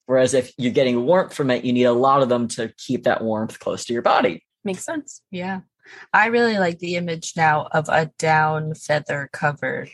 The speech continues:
Speaker 3: dinosaur,
Speaker 2: <laughs>
Speaker 3: like the ultimate
Speaker 2: Extra
Speaker 3: floof.
Speaker 2: soft.
Speaker 3: Yeah. <laughs>
Speaker 1: The spiciest floof.
Speaker 3: But also, yeah, probably hard to clean off all the blood.
Speaker 1: This is true.
Speaker 2: Thanks for that imagery.
Speaker 3: You're welcome.
Speaker 1: I mean, that is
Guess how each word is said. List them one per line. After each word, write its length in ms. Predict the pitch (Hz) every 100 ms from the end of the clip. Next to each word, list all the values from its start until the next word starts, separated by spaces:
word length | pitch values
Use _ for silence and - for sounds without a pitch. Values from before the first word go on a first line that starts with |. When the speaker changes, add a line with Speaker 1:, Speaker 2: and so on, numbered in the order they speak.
| _
Speaker 3:
dinosaur, 720 | 131 131 135 - - 131 139 -
Speaker 2:
<laughs> 80 | -
Speaker 3:
like 240 | 147 139 - -
the 200 | 202 233
ultimate 460 | 175 156 - 165 214
Speaker 2:
Extra 320 | 208 196 190
Speaker 3:
floof. 120 | 156
Speaker 2:
soft. 520 | 170 160 175 - - -
Speaker 3:
Yeah. 460 | 185 196 160 180 - 220 -
<laughs> 100 | 202 - - - 285 -
Speaker 1:
The 60 |
spiciest 640 | 131 - 120 107 123 110 -
floof. 420 | 110 107 101 - 185
Speaker 3:
But 100 | -
also, 640 | 202 - - 240 233 226 _ _ _ _
yeah, 340 | 175 185 196 156
probably 480 | - 190 202 220 190
hard 280 | 175 185
to 100 | 165
clean 500 | - - 180 175 156
off 220 | 147 147 -
all 160 | 151 151
the 200 | - 151
blood. 680 | 151 143 143 - - - - _ -
Speaker 1:
This 220 | 110 123
is 120 | -
true. 600 | - 165 131 110 104 101
Speaker 2:
Thanks 280 | 107 - - -
for 60 | 190
that 140 | 196
imagery. 600 | 254 269 185 180 175 208
Speaker 3:
You're 160 | 240 269
welcome. 1000 | 320 320 262 233 202 175 156 151 147 -
Speaker 1:
I 60 | 127
mean, 200 | 127 127
that 180 | 135 175
is 320 | 196 156